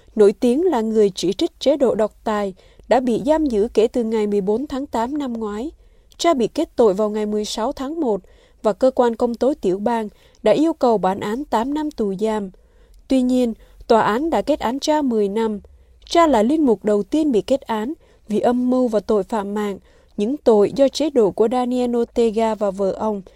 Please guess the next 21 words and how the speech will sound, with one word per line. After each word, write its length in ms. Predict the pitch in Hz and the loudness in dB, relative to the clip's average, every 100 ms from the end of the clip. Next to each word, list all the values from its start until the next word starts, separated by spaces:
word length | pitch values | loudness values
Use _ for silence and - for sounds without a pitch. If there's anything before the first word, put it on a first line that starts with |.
| - _ | -20 _
Phó 220 | - - | 0 0
Tổng 260 | - - 196 | 0 -4 -6
thống 320 | 208 208 269 302 | -8 -6 -6 -2
Rosario 600 | 254 - 247 233 240 233 | -2 0 -2 2 2 2
Murillo 720 | 226 233 226 233 226 226 214 | 0 -2 0 -2 -2 -2 0
đặt 180 | 202 - | -2 -6
ra 320 | 226 220 208 _ _ _ | -6 -4 -6 _ _ _
để 100 | 247 | 2
bỏ 180 | 226 202 | 4 2
tù 280 | - 247 226 | 2 0 0
những 280 | 208 262 262 | -2 -4 0
người 140 | 220 | 0
chống 300 | 190 214 262 | 0 -4 -2
đối. 300 | 240 208 302 _ _ _ _ _ _ - | -2 -2 -4 _ _ _ _ _ _ 0
Theo 160 | 359 | 2
lời 140 | 320 226 | 4 4
bào 200 | 214 202 | 2 0
chữa 240 | - 196 | 2 0
của 160 | 220 254 | 2 0
cha 260 | - 247 | 0 -2
Benavides, 840 | 226 240 233 220 220 202 233 320 | 0 -2 -2 -4 -4 -4 -6 -6